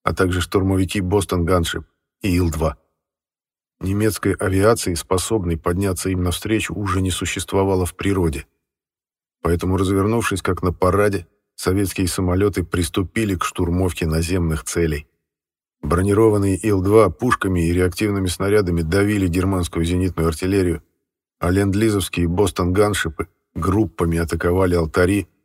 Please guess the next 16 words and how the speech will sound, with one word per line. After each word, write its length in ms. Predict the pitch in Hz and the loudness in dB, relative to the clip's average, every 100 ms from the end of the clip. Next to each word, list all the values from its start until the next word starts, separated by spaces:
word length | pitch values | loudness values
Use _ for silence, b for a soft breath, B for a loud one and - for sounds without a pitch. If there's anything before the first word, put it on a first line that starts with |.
| _ | _
возле 400 | 87 92 85 92 | -4 -2 0 0
которых 480 | 85 95 107 101 87 | 0 0 2 0 0
совершались 640 | - 87 85 90 90 80 | -2 -2 0 0 0 -2
мерзкие 480 | - 95 90 - 85 | -2 0 0 -2 -2
ритуалы 440 | 85 82 87 80 80 | -2 0 0 2 0
жертвоприношения. 920 | 82 80 76 80 80 78 85 73 - _ _ _ _ _ _ _ _ _ _ _ _ _ | -2 -2 -4 -2 0 0 -2 -4 -10 _ _ _ _ _ _ _ _ _ _ _ _ _
На 180 | 82 85 | 0 0
долю 340 | 82 107 95 | 2 2 2
истребителей 600 | 87 - 95 101 95 90 | 0 -2 0 0 0 0
Як-три 520 | 90 98 90 101 113 | 2 0 0 -4 -2
и 240 | 101 104 90 - | -2 -2 -4 0
Л 200 | 104 95 - | 0 0 2
А 220 | 101 95 | 2 2
пять 300 | - 87 - | 0 0 0
Ф 220 | 90 - | -2 0
Н 240 | 107 92 | 0 0